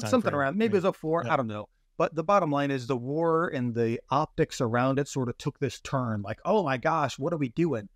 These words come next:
Speaker 1: And, you know, the pictures that came out of that were atrocious and they were absurd.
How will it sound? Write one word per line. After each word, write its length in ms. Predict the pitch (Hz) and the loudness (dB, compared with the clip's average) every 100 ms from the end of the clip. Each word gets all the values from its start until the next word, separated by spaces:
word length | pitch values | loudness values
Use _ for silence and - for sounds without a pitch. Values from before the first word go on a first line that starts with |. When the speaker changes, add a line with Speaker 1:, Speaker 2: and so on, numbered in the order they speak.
| _ _ _ - | _ _ _ -4
Speaker 1:
And, 340 | 139 135 139 143 - | 2 2 2 -2 -2
you 140 | 160 | 2
know, 300 | 131 117 123 | 4 2 0
the 140 | 127 127 | -6 -2
pictures 340 | 185 170 139 | -2 0 0
that 140 | 143 | 0
came 160 | - 135 | 0 0
out 100 | 120 | 0
of 60 | 120 | 0
that 100 | 160 | 0
were 120 | 165 | -2
atrocious 500 | - 254 - 107 - | 0 -2 -2 -6 -6
and 100 | 127 | -2
they 80 | 139 | -2
were 80 | |
absurd. 340 | 151 - - | -4 0 -2